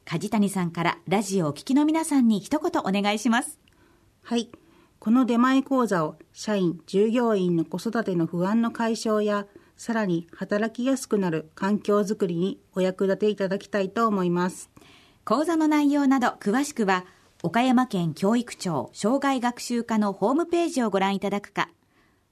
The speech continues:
Speaker 1: 岡山県教育庁障害学習課、電話零八六二二六の七五九七、零八六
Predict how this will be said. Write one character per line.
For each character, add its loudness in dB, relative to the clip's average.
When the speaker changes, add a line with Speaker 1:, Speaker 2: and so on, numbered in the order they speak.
Speaker 1:
岡 0
山 2
県 -4
教 0
育 -4
庁 -6
障 0
害 0
学 -4
習 -2
課、 -6
電 2
話 0
零 2
八 -4
六 -4
二 4
二 2
六 -2
の 2
七 2
五 0
九 0
七、 2
零 2
八 -4
六 -4